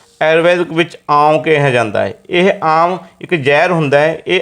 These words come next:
ਆਮ ਰਸ ਸਾਰੀਆਂ ਬਿਮਾਰੀਆਂ ਪੈਦਾ ਕਰਦਾ ਹੈ। ਇਹ ਆਮ ਰਸ ਨੂੰ ਜਲਾ ਦੇਣਾ ਜਾਂ ਫਿਰ ਬਾਹਰ ਕੱਢਣਾ ਹੀ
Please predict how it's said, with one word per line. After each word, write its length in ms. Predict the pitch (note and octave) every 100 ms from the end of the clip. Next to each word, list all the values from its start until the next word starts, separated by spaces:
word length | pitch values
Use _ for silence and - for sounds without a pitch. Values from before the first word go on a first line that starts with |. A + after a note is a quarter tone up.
| -
ਆਮ 300 | D#3+ E3+ E3
ਰਸ 200 | D#3+ D#3
ਸਾਰੀਆਂ 440 | C#3 E3 G3+ A3+
ਬਿਮਾਰੀਆਂ 420 | F#3+ F3 D3+ D3
ਪੈਦਾ 300 | C#3 C3+ B2+
ਕਰਦਾ 320 | B2+ A#2 G2+ G2
ਹੈ। 120 | - - - _ _
ਇਹ 260 | G3 G#3 A3
ਆਮ 300 | - E3+ F#3
ਰਸ 180 | F3 E3
ਨੂੰ 280 | F3+ F#3 F3+
ਜਲਾ 380 | B2+ C#3 C#3+ D3
ਦੇਣਾ 480 | C#3+ D#3 D#3+ D#3+ E3 - _ C3+
ਜਾਂ 180 | E3
ਫਿਰ 160 | D#3+ F#3+
ਬਾਹਰ 280 | C#3 C3+ D#3
ਕੱਢਣਾ 360 | D#3 D3 F3
ਹੀ 180 | E3+ F3+